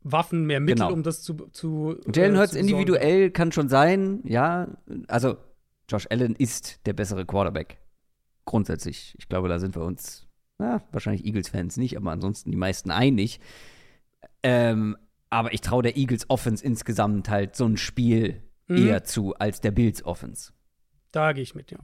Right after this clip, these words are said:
Speaker 2: Dann sind wir schon beim Sunday Night Game. Und das bestreiten die Los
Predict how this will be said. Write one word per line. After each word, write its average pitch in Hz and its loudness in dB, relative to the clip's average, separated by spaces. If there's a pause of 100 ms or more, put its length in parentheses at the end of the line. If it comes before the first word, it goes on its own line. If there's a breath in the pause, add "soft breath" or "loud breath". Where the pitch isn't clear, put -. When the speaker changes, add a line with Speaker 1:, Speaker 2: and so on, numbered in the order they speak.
(1400 soft breath)
Speaker 2:
Dann 151 4
sind 185 2
wir 277 0
schon 196 2
beim 220 2
Sunday 214 2
Night 202 0
Game. 98 0
Und 123 -2
das 165 -2
bestreiten 131 0
die 156 0
Los 143 0